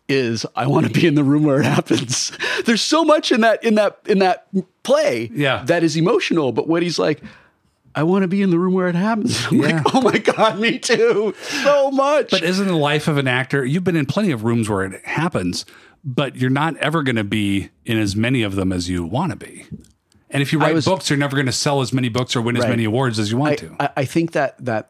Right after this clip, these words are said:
Speaker 1: the reason that I struggle with it so much is that I got to be in the room where it happens when I was too young to appreciate it, when it wasn't my choice, where I was put outside the door to the room where it happens, to extend this metaphor,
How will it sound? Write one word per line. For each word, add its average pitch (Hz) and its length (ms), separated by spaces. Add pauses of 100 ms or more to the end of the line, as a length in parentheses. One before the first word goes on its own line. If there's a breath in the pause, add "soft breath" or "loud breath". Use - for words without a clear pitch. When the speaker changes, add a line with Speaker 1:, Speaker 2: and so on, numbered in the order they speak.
Speaker 1:
the 104 100
reason 110 320
that 104 100
I 98 40
struggle 98 320
with 98 140
it - 100
so 98 120
much 98 220
is 101 120
that - 260 (300)
I 107 100
got 107 200
to 113 80
be 101 120
in 98 120
the 95 100
room 92 160
where 90 180
it 90 60
happens 90 540
when 98 200
I 90 80
was 90 140
too - 180
young 87 360
to 87 100
appreciate - 580
it, - 180 (300)
when 95 580
it 120 120
wasn't 101 280
my 87 120
choice, - 540 (880)
where 92 560 (320 loud breath)
I 104 160
was 101 220
put - 280
outside 101 480
the 87 80
door 87 600 (140)
to 127 120
the 107 80
room 92 180
where 82 140
it 80 80
happens, 78 480 (100)
to 104 140
extend 87 420
this 85 220
metaphor, 85 520